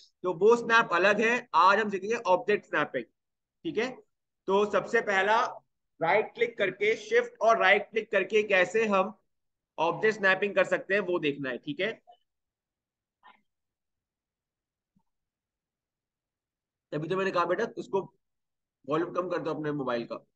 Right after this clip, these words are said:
ठीक है? सबसे पहला क्या है, you must select a command such as line, कोई भी command हो, चाहे line हो, चाहे circle हो, कोई भी एक command हो, ताकि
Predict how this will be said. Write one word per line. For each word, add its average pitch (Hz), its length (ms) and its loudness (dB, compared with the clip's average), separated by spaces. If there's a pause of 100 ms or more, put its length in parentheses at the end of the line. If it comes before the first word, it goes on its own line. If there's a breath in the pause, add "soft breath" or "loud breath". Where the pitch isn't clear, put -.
(720)
ठीक 147 160 -4
है? 240 220 -4 (720)
सबसे 175 220 -2
पहला 214 260 2
क्या 208 200 2
है, 220 160 2 (320)
you 185 220 -2
must 233 240 2
select 214 280 2
a 233 120 2
command 185 420 4
such 202 140 -2
as 208 180 -2
line, 165 340 2 (100)
कोई 226 160 8
भी 254 120 0
command 185 380 4
हो, 208 80 2
चाहे 208 180 2
line 190 360 2
हो, 202 100 -2
चाहे 196 200 2
circle 180 440 -2
हो, 202 60 0
कोई 196 200 -2
भी 202 120 -4
एक 214 140 2
command 165 400 0
हो, 214 80 2
ताकि 208 500 -4